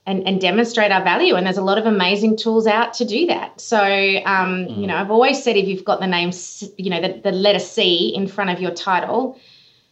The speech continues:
Speaker 1: you know, you, you've gotta be able to sit at that table like every other person sitting around it. So, um, I'm not saying it's not challenging, but I would love the
Speaker 2: Mm.
Speaker 1: industry, and it's not everyone,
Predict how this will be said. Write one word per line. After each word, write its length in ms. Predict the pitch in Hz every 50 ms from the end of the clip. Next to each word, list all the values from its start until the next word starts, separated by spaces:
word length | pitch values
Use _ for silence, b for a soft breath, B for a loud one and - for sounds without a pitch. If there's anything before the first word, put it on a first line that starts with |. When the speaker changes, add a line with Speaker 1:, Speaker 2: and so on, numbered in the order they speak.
| B B _ _
Speaker 1:
you 100 | - 220
know, 100 | 196 170
you, 240 | 175 190 190 208 - -
you've 220 | 190 214 214 -
gotta 160 | - 233 226 220
be 140 | 208 190
able 320 | 175 180 190 190 190 175 175
to 540 | - - 208 175 170 170 170 180 175 - - _ _ _
sit 260 | - - - 247 233
at 120 | 277 - -
that 220 | 143 113 - - -
table 420 | - 190 175 185 185 185 185 180
like 240 | 185 170 170 175 - -
every 340 | 202 185 180 170 - -
other 180 | - 185 - 170
person 500 | - - - 180 160 185 - - 185 170
sitting 320 | 175 - - 208 180 175
around 340 | 170 175 196 233 240 220 185
it. 240 | 156 110 104 - -
So, 160 | - - 220
um, 680 | 196 190 185 185 185 - 196 196 190 180 180 185 185 180 - _ _ _ _ _ -
I'm 80 | 208
not 160 | 220 247 -
saying 280 | - - 240 214 208 196
it's 160 | 175 - -
not 160 | 202 196 -
challenging, 720 | - - 220 208 190 175 175 170 165 165 - 208 208 202 208 - b b b _ _ _
but 220 | - 190 175 - -
I 60 | -
would 140 | 196 196 196
love 240 | 190 196 190 190 190
the 60 | 196
Speaker 2:
Mm. 40 | 190
Speaker 1:
industry, 600 | 190 254 254 208 - 185 170 135 143 214 226 220 - - _ _ _ _
and 60 | 208
it's 120 | 214 214 240
not 180 | 233 - - -
everyone, 680 | 185 180 - 180 175 175 160 156 190 220 220 220